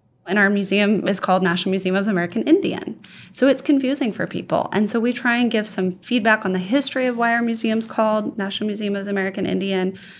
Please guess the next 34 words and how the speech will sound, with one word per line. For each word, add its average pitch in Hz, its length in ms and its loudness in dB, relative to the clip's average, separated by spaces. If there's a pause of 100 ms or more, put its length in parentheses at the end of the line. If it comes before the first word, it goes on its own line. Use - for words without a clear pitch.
(180)
which, - 340 -8
you 180 160 -2
know, 165 100 -2
comes 180 260 -2
from, 175 320 -2
uh, 165 160 -4
the - 120 -8
collector - 480 -4
itself 254 580 0
and 196 100 0
the 185 80 0
legislation 180 640 -4
that - 120 -4
was - 140 -6
passed. 233 520 0 (320)
But 240 120 -2
we 240 100 4
also 294 280 2
look 320 180 0
at 277 120 -2
the 208 60 -6
first - 300 -8
time 262 540 0
that - 240 -4
the 190 400 0
term 214 300 0
Indio 208 340 2
was 175 240 -6
used. 226 480 -2
And - 140 -2
it - 40 -2
was 180 180 -4
used, 202 420 -8
a-, - 120 -4